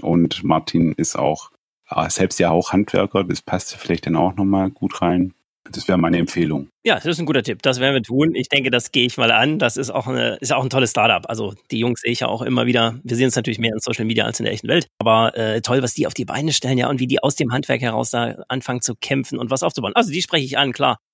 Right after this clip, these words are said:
Speaker 2: Äh, das kann man machen. Das ist bestimmt ganz spannend. Ja, lieber Achim, kurzes, knackiges, spannende Session, die wir hier hatten.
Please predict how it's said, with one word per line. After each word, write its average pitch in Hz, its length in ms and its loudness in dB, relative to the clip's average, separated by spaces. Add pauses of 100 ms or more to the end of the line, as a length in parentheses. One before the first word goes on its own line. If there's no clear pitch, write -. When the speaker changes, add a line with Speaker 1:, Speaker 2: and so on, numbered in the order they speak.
Speaker 2:
Äh, 120 120 2
das 120 160 0
kann 147 100 -2
man 120 80 -2
machen. 127 200 0
Das 113 140 -6
ist 127 140 -6
bestimmt 123 260 -8
ganz 120 140 -4
spannend. 90 300 -6
Ja, 170 140 6
lieber 180 200 4
Achim, 165 240 2 (320)
kurzes, 208 340 0
knackiges, 170 640 0
spannende 156 640 2
Session, 190 340 -2
die 156 100 -2
wir 156 80 4
hier 147 180 2
hatten. 156 320 0